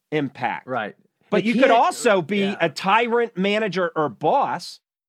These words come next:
Speaker 1: and come in and, and really be abusive in your language. And that, that's the whole thing. Same thing for the individual.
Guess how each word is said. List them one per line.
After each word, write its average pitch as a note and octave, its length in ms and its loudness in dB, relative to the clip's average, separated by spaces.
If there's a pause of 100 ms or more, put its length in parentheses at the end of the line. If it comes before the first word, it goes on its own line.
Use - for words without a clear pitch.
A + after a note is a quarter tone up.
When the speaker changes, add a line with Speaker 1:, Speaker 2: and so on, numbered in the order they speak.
(580)
Speaker 1:
and F#3 180 -2
come G3+ 300 0
in F#3 300 0 (600)
and, G3+ 260 -2
and G3+ 180 -4
really F4+ 260 -2
be D4 180 -4
abusive C#3 1040 -8 (300)
in D#3+ 160 -2
your D#3 160 0
language. B2 800 -4
And D#3+ 240 -4
that, C4+ 200 -2 (100)
that's E4 300 -6
the F4 120 -4
whole G#3 220 -6
thing. C#4 260 -6 (220)
Same E3+ 320 -2
thing F3 260 -2
for F3 160 -4
the F3+ 180 -4
individual. F3 680 -6